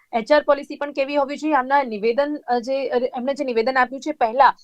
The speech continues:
અ, જે નારાયણ મૂર્તિ, અ, સર છે, એમને પણ આ જ રીતે સિત્તેર કલાક કામ કરવા માટેની સલાહ આપી હતી. આ નિષ્ણાતો જે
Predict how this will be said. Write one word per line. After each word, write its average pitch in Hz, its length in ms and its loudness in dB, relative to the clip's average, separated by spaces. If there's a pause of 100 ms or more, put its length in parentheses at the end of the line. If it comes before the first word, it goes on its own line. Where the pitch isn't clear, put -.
(200)
અ, 233 200 8
જે 262 380 -4
નારાયણ 247 360 -2
મૂર્તિ, 277 320 -10
અ, 254 200 0
સર 269 220 0
છે, 285 140 0
એમને 240 200 -4
પણ 277 140 0
આ 240 100 4
જ 226 60 -14
રીતે 262 140 -2
સિત્તેર 262 300 -2
કલાક 254 260 6
કામ 240 240 -2
કરવા 240 200 4
માટેની 233 340 -6 (360)
સલાહ 233 260 6
આપી 262 160 0
હતી. 240 100 -4
આ 226 60 -2
નિષ્ણાતો 233 400 -8
જે 262 160 -2